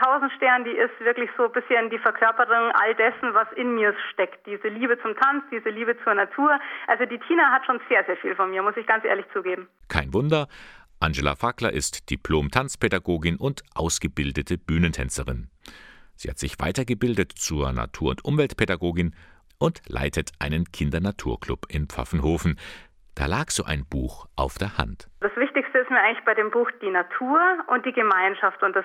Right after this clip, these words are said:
Speaker 1: Zusammenleben und Wertschätzen untereinander und auch die Wertschätzung der Natur. Also das einfach die, die Natur ist ja ein Kreislauf und wir sind Teil dessen. Und ich finde, wenn man wertschätzend den anderen gegenübertritt und auch der Natur, dann ist schon vieles gewonnen.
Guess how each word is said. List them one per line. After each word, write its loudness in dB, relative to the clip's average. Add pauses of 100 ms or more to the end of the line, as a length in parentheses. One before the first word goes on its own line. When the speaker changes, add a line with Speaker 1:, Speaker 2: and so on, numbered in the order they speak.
Speaker 1:
Zusammenleben 2
und 0
Wertschätzen 2
untereinander 4 (380)
und 4
auch 2
die -4
Wertschätzung 2
der 4
Natur. 2
Also 2
das 4
einfach 2
die, 4
die 0
Natur 2
ist -2
ja 6
ein 2
Kreislauf 4
und -4
wir 4
sind -2
Teil 2
dessen. 2 (280)
Und 2
ich -4
finde, 0
wenn 4
man 2
wertschätzend 0
den 4
anderen 2
gegenübertritt 0
und 2
auch 2
der 2
Natur, 2
dann 2
ist -4
schon -2
vieles 0
gewonnen. 0